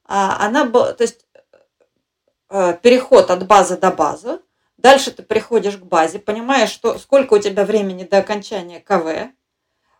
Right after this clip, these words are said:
А, как бы мы ни старались, уходил час на то, что там ополоснуться,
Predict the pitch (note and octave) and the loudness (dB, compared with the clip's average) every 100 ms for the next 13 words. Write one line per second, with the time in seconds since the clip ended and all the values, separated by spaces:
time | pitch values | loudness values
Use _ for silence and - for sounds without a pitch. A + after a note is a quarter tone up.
0 | _ - F#3+ - C#4+ C4+ A#3 A3+ A#3 A3 | _ -6 -6 2 4 4 4 0 -2 -6
1 | - A3+ A#3 G3 E3+ - - G#3+ A#3 A3+ | -2 0 2 2 0 -8 -2 -2 -2 -6
2 | - B3+ F#3+ - - E3 - G3+ - F#3 | -4 2 2 2 -6 -14 -10 -10 -12 -10
3 | F3+ D#3 D#3+ D#3+ F3+ F#3 F#3+ A3 G#3 - | -6 -6 -6 -10 -4 -4 -4 -10 -12 -16
4 | _ F#3 F3 E3+ D3+ | _ -14 -10 -8 -10